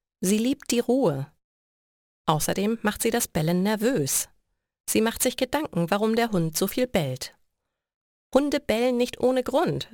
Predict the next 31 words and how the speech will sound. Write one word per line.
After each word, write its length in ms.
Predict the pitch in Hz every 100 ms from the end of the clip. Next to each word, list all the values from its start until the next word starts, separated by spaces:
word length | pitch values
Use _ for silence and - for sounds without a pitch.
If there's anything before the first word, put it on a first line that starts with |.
| -
Vielleicht 340 | - 240 247
stimmt 340 | - - 403 -
da 140 | 156
etwas 380 | 151 151 156 -
nicht. 380 | 156 147 - - _ _ _
Ich 140 | - -
möchte 240 | 247 -
da 140 | 247 220
mal 160 | 214
nachschauen. 720 | 202 190 202 - 147 135 131 139 _ _ _ _ _ _ _ _ _ _ _
Marco 380 | 170 147 - 196
schüttelt 380 | - 214 226 233
den 160 | 233
Kopf. 400 | - 165 - - _ _ _ _ -
Immer 260 | 185 220 202
musst 260 | 185 -
du 60 | 180
dich 240 | 180 - -
überall 580 | 240 247 220 - 185 -
einmischen. 720 | 170 196 190 143 - 151 131 - _ _ _ _ _ _ _
Aber 220 | 214 196
Laura 460 | 151 131 139 185 202
ist 260 | - -
schon 120 | 240
im 120 | 240 254
Treppenhaus 680 | - - 151 151 156 202
und 240 | - 233 -
hört 200 | 165 -
ihn 120 | 151
nicht 220 | 143 -
mehr. 320 | 147 135 143